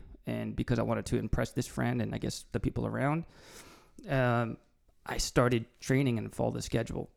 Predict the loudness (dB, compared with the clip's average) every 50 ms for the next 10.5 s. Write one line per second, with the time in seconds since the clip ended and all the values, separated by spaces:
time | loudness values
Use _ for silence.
0 | -8 -6 -4 -4 -4 -6 -8 -8 -8 -10 -10 -12 _ -16 -14 -8 -4 -4 -4 -2
1 | -2 -2 -2 0 0 -2 -2 -2 0 2 2 2 2 0 -2 0 2 4 4 4
2 | 4 2 0 -4 0 0 2 2 0 0 -2 -4 -4 -4 -2 -2 0 0 0 0
3 | -2 -2 -4 -4 -4 -4 -6 -8 -12 -18 _ -12 -6 -4 -4 -2 -4 -6 -8 -10
4 | -10 -10 -8 -8 -8 -10 -12 -14 -16 -20 -18 -16 -16 -16 -14 -10 -10 -8 -6 -4
5 | -2 -2 -2 -4 -6 -8 -8 -8 -6 -4 -4 -4 -4 -4 -4 -4 -4 -4 -6 -8
6 | -8 -8 -6 -6 -4 0 0 0 0 -2 -4 -10 -18 -20 -14 -8 -8 -8 -8 -8
7 | -8 -8 -8 -8 -6 -4 -2 0 0 0 0 0 0 0 0 -2 -2 -6 -10 -20
8 | -20 _ _ _ _ _ _ _ -20 -20 _ _ _ _ -4 -2 0 2 2 2
9 | 2 2 0 2 2 2 2 0 -2 -2 -4 -4 -4 -2 -2 -2 0 2 2 4
10 | 4 4 2 2 2 0 0 -2 -6 -6